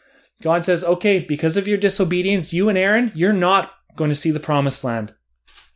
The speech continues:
You'll stand on a mountain, you'll look with your eyes and see where Israel is going, but you will not be allowed, you will not be permitted to enter that promised land that I have promised you because of this act of disobedience."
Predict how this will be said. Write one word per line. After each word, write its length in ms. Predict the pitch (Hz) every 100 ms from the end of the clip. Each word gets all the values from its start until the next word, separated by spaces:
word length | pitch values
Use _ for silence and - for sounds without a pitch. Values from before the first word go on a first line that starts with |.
| _ -
You'll 140 | 131
stand 340 | - 170 175
on 100 | 196
a 40 | 185
mountain, 380 | 175 196 180 151
you'll 200 | 147 151
look 280 | 156 196
with 160 | 220 -
your 100 | 185
eyes 220 | 175 175
and 100 | 165
see 260 | - 202 220
where 240 | 214 208
Israel 320 | 196 180 185
is 120 | 170 -
going, 320 | 170 190 175
but 100 | 156
you 220 | 151 208
will 100 | 233
not 260 | 208 208 208
be 120 | 180
allowed, 400 | 175 165 160 - - - _ _
you 80 | 156
will 80 | 156
not 220 | 185 196
be 80 | 220
permitted 500 | - 190 180 151 143
to 140 | 139
enter 200 | 151 160
that 220 | 151 151
promised 380 | 151 143 139 135
land 160 | 127 123
that 100 | 123
I 60 |
have 160 | 127 -
promised 460 | 135 123 123 - 113
you 160 | 104 _ _ -
because 300 | 131 147 143
of 80 | 143
this 160 | 135
act 240 | 135 127 131
of 100 | 123
disobedience." 800 | 123 131 117 123 117 113 -